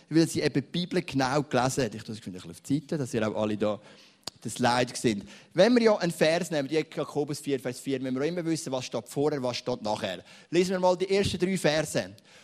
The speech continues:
„Woher kommen Kriege und woher Streitigkeiten unter euch? Nicht daher aus euren Lüsten, die ihr euren Gliedern streiten.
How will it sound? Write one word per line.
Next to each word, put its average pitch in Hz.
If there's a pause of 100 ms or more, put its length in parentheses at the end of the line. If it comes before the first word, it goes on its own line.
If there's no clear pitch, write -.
(140)
„Woher 185
kommen 208
Kriege 214
und 175
woher 170
Streitigkeiten 135
unter 120
euch? 87 (560)
Nicht 190
daher 202
aus 160
euren 156
Lüsten, 185 (340)
die 202
ihr 180
euren 151
Gliedern 190
streiten. 139